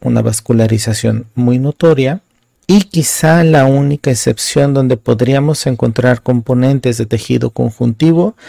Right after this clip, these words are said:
entre las células del tejido nervioso van a ser los nervios periféricos. En el tejido nervioso no vamos a tener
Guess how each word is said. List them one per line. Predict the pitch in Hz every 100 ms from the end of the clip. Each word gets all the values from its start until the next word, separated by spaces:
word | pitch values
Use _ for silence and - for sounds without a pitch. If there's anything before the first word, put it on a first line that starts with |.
| - - _ _ -
entre | 165 170 156 123
las | 120 107
células | - 123 120 120 113
del | 113
tejido | 110 - 135
nervioso | 156 185 185 202 202 - 160 196 -
van | 135 127
a | 127
ser | 113 160 180 -
los | - 127 -
nervios | 127 117 110 120 -
periféricos. | - 117 110 - 120 113 107 - - - - _ _ _ _ _
En | - 160
el | 151
tejido | 151 - 170 185
nervioso | 196 160 131 135 113 - 143 -
no | - 147
vamos | 131 127 135 -
a | 135
tener | - 127 127 123 123